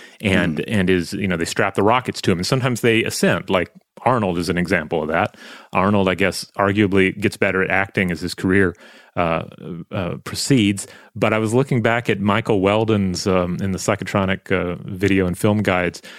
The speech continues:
Speaker 1: uh, his write-up for the original Conan movie, and he refer-, he, he kinda pans it. He's kinda like, "Ah, it's, you know, it's, it's, uh, it's, it's another Dino film. It's, uh, you know, it's all excess." It's,
Speaker 2: Mm-hmm.
Speaker 1: um, it's non-actor Arnold Schwarzenegger, uh,
Speaker 2: <laughs>
Speaker 1: punching a,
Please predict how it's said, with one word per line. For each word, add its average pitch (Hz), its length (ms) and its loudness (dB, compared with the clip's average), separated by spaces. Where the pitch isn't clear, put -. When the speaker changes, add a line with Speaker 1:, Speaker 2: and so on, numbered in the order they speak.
Speaker 1:
uh, 92 100 0
his 110 240 2
write-up 101 320 2
for - 80 -6
the 92 140 2
original 98 540 4
Conan 113 520 2
movie, - 380 -4
and 107 160 0
he 127 140 4
refer-, 120 480 4
he, 127 260 2
he 123 160 -4
kinda 170 220 0
pans 143 400 0
it. 92 160 2
He's 101 160 -2
kinda 117 200 0
like, 104 220 2
"Ah, 117 200 2
it's, 113 200 -6
you 107 60 0
know, 92 160 0
it's, - 240 -6
it's, - 260 -4
uh, 92 300 2
it's, - 240 -8
it's - 180 -10
another 98 260 2
Dino 87 380 0
film. 87 440 0
It's, - 220 -8
uh, 87 160 0
you 90 120 -4
know, 90 80 -2
it's 87 100 -8
all 95 220 4
excess." 87 720 0
It's, 92 300 0
Speaker 2:
Mm-hmm. 82 280 0
Speaker 1:
um, - 180 -16
it's 107 220 -2
non-actor 92 720 2
Arnold 90 260 0
Schwarzenegger, 87 840 0
uh, 82 180 0
Speaker 2:
<laughs> - 80 -8
Speaker 1:
punching 90 540 0
a, 87 100 -2